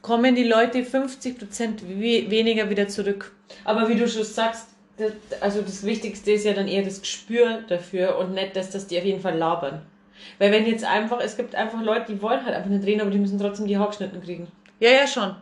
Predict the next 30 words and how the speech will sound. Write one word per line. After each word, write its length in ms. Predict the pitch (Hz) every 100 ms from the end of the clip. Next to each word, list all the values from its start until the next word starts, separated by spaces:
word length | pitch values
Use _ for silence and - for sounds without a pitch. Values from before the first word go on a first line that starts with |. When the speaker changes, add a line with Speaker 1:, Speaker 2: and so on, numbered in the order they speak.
| _
Speaker 1:
Aber 260 | 196 202 220
dass 200 | 214 220
man 120 | 226
halt 200 | 226 -
einfach, 380 | 196 208 240 240 - - - _ _ _
dass 220 | 220 220
man's 220 | 226 220 220
merkt 360 | 214 262 -
und 160 | 226 233
dass, 260 | 226 226 - - _ _
dass 200 | 202 202
man's 180 | 226 214
halt 160 | 214 196
dann 220 | 196 240
auch 340 | 214 208 208
irgendwie 380 | 202 214 214 214
drauf 400 | 208 190 202 240
hat, 200 | 220 214
die 60 | 214
richtigen 460 | 220 226 233 214
Gesprächsthemen 720 | 208 202 196 202 - 226 208 208
da 160 | 196
auszuwählen 580 | 202 - - 226 220 220
und 140 | 208 202
dann 160 | 196
halt 200 | 202 190
das 80 | 196
in 100 | 202
einem 120 | 196 196
gewissen 400 | 196 208 208